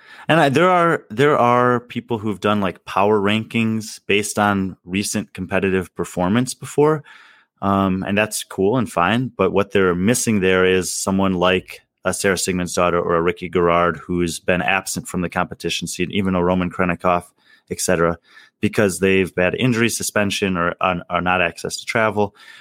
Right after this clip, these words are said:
Whereas in this model, I'm able to, I'm not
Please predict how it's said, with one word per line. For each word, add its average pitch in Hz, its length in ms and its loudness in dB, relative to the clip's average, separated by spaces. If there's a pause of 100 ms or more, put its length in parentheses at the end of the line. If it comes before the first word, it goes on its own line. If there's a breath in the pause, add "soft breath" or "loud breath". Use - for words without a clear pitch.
(140 loud breath)
Whereas 98 360 0
in 98 100 0
this 143 240 2
model, 95 440 2
I'm 107 200 2
able 104 240 2
to, - 200 -8
I'm 107 60 2
not 113 240 0